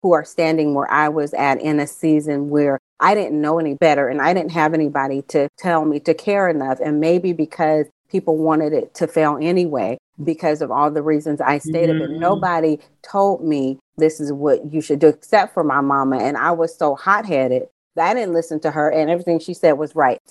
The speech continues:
Speaker 1: <laughs> Going back to that season, I remember, let me pinpoint some moments, some defining moments. And so I remember having my son, our son, our first son together, and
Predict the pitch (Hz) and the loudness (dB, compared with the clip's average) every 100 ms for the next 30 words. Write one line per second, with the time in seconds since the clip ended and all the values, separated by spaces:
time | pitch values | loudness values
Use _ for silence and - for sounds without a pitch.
0 | _ _ _ 190 247 277 359 320 214 - | _ _ _ -4 -4 2 4 2 0 0
1 | 220 220 226 - 196 170 160 - - 262 | 0 0 -2 -4 0 0 -2 -6 -8 0
2 | 302 320 214 175 170 - _ _ _ _ | 2 2 0 0 -2 -6 _ _ _ _
3 | - 302 311 285 226 180 160 202 - _ | -2 0 2 0 -2 0 0 0 -6 _
4 | _ _ 196 214 214 196 - 226 214 - | _ _ -2 2 2 0 -2 0 0 0
5 | 202 151 - 185 165 170 165 139 95 - | -2 -2 -4 -2 0 0 0 0 -4 -6
6 | 175 165 170 160 165 160 156 156 151 151 | -2 2 2 2 -2 0 2 2 0 -2
7 | 131 104 - 160 160 - 170 165 160 _ | -4 -8 -2 0 0 -2 0 0 -2 _
8 | _ 180 202 240 226 196 180 170 185 190 | _ -2 0 0 -2 -2 -2 0 0 0
9 | 190 180 160 156 - - 151 143 - 170 | 0 0 -2 -6 -8 -4 -2 -2 0 0
10 | 185 - 143 139 143 156 160 - 156 151 | 0 -4 -4 -4 -2 0 0 0 -2 -2
11 | 165 156 139 - 131 135 _ _ _ _ | -2 -2 -4 -4 -6 -6 _ _ _ _
12 | 165 165 156 151 147 | 0 0 0 -2 -4